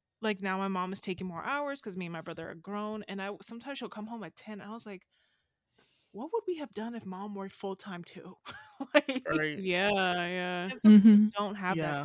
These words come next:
Speaker 1: choice, you know, both parents have to work full-time.
Speaker 2: Yeah, I,
Speaker 3: Yeah.
Speaker 2: I, I'm always in awe of my mother when I think about a full-time working, two kids.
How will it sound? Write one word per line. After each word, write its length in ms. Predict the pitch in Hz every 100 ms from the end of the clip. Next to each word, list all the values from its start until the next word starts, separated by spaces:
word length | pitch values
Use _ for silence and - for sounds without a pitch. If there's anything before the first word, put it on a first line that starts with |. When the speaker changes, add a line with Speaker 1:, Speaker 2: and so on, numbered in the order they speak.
| 151
Speaker 1:
choice, 160 | 170 -
you 80 | 160
know, 60 |
both 420 | 175 170 196 202 -
parents 360 | 202 170 180
have 260 | 190 165 -
to 120 | -
work 240 | - 156 -
full-time. 600 | 175 - - - 104 226 _ _ _ _ _ _ _ _ _ -
Speaker 2:
Yeah, 240 | 160 160 139
I, 320 | 160 185 196
Speaker 3:
Yeah. 280 | 190 190 151
Speaker 2:
I, 380 | 165 156 139 - - -
I'm 440 | 165 180 165 160 - _ _ -
always 380 | 160 160 147 127
in 160 | 139 -
awe 180 | 131 139
of 80 | 139
my 140 | 131
mother 360 | 135 131 123 131
when 160 | 131
I 60 | 135
think 220 | - 139
about 420 | 135 135 - - _ _ _ _ _ _ _ _ _ _ _ _
a 60 | -
full-time 640 | - 165 156 - 160 147
working, 540 | 147 143 147 139 135 139 _ _ _ -
two 240 | - 175
kids. 680 | 143 156 143 135 135 -